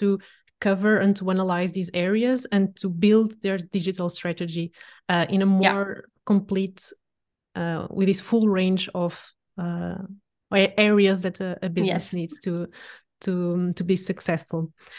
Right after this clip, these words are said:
Speaker 2: Mm-hmm.
Speaker 1: Great. So yeah, because I think everyone now is, like, have that, that dream of abundance and freedom and be able to work everywhere. Uh, but it's not that simple. I mean, it, it ca-, it's doable. Many people can do
Speaker 2: Yes.
Speaker 1: it, but with the right strategy behind.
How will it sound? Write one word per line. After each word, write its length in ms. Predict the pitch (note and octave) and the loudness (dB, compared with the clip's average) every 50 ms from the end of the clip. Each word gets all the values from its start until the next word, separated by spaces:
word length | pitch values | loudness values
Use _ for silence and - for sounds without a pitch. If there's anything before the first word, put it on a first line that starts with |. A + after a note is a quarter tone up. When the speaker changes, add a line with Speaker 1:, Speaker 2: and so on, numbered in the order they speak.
| - - - - | -20 -6 0 2
Speaker 2:
Mm-hmm. 160 | A#3+ A3 C4+ | 4 6 6
Speaker 1:
Great. 300 | D4+ D4+ C4+ C#4 A3 - | 4 2 0 -2 -2 0
So 340 | - - G3+ G3 F#3+ F#3 - - - | 0 2 2 2 2 0 -4 -4 -2
yeah, 140 | - A3 G#3+ | 2 2 2
because 340 | F#3 G3+ G3+ - A3 G#3+ F#3+ | 2 2 2 2 2 2 2
I 80 | A3 G#3+ | 0 -2
think 240 | A3 E4 F#4 F#4 - | -2 -2 -4 -4 -2
everyone 460 | F#4 D#4+ D4 C#4 A#3+ A#3 A#3+ A#3 A3 | -2 0 2 2 2 2 2 2 2
now 180 | A3 A3 A3+ A#3 | 2 2 2 2
is, 140 | A3+ G#3+ | 2 2
like, 200 | G3+ G3+ G3 F#3+ - | 2 0 0 0 -2
have 180 | G#3+ G3+ F#3 | -4 -4 -2
that, 160 | - G3+ G3+ - _ - | -4 -4 -6 -6 _ 0
that 240 | G#3 G3 G3+ - | 0 0 0 -2
dream 400 | - F#3+ F#3+ G#3 G#3+ A3 A3 A3 A3 G#3 | -8 -2 2 2 4 4 4 4 2 0
of 200 | F#3 F3 - - - - - F#3+ E3 | -2 -2 -4 -8 -16 -16 -12 -8 -4
abundance 600 | - F3+ D#3+ F#3+ G#3+ A3 G#3+ G3 G3+ G3+ G3+ - | -4 -2 2 4 4 4 6 6 4 4 2 2
and 120 | F3 F3 - | -2 -4 -4
freedom 420 | - - B3 A3+ G3+ G#3 G3+ F#3+ | -2 -2 -2 0 0 0 0 0
and 180 | F#3 F3+ F3 D#3+ | 0 0 -2 -2
be 220 | F#3 E3+ - - - | -4 -6 -6 -2 0
able 220 | A3 A#3 G#3 A3+ A3 | 0 2 2 0 0
to 120 | A3 A3 | 0 -2
work 300 | G3+ G3 G#3 G3+ G3+ G3+ | 0 0 0 0 0 0
everywhere. 640 | G3 F#3+ G3 G3 F#3+ F#3+ F#3+ F#3 F3+ F3+ F3+ F3+ F3+ - - - - _ | -2 -2 0 -2 0 0 0 2 2 2 0 -2 -4 -8 -18 -20 -16 _
Uh, 360 | - F#3 F3+ F3 F3+ F3 F3 F3+ | -4 -2 0 0 0 -2 -4 -2
but 280 | F3+ F#3+ G3+ G3+ - - | -2 -2 -2 -2 -4 -8
it's 160 | G#3+ - - | -10 -6 -4
not 160 | D4+ F4 E4+ | -4 -2 0
that 160 | - B3 A3+ - | 0 0 2 2
simple. 400 | - G#3+ G3+ F#3+ F#3 F3+ E3+ - | 2 2 2 2 0 -4 -2 0
I 60 | G#3 | 0
mean, 180 | G#3+ G3+ F#3+ - - | 2 2 2 0 -2
it, 140 | G#3+ G#3+ - - - | -4 -4 -4 -6 -10
it 200 | F#3+ G#3 - - | -10 -10 -8 -6
ca-, 180 | - G3 G#3 - | -6 -6 -4 -2
it's 160 | G#3+ - - | -4 -4 -2
doable. 560 | E3+ G3 G#3+ A#3+ C4 C4 C#4 D4 D4 D4+ D#4 D4+ _ _ _ - | 0 0 2 2 2 2 2 0 0 0 -2 -6 _ _ _ -14
Many 460 | - - F#3+ G3 G#3+ A#3 A3+ - G#3+ | -6 -2 0 0 0 0 -2 -4 -6
people 280 | - A3 A3 A3 A3+ | -4 -4 -2 -2 0
can 180 | G3 G3 F#3+ - | 2 4 2 4
do 60 | B3+ | 2
Speaker 2:
Yes. 160 | D4 D4+ - | 0 -4 -4
Speaker 1:
it, 60 | - - | -2 -2
but 200 | G#3+ G#3 G#3 - | -2 -2 0 0
with 140 | G#3 G#3 G3+ | 2 2 4
the 100 | G3+ G3 | 4 2
right 220 | F#3 F3 F3+ F3 | 2 0 -2 -2
strategy 520 | - - - F3+ E3+ - F#3 E3+ E3+ F3+ E3 | -4 -6 -6 -6 -4 -4 -2 -2 -2 -2 -2
behind. 520 | D3+ F3 D3 - D#3+ D#3+ D#3+ D#3+ F3 | -2 -4 -4 -4 -6 -8 -8 -8 -10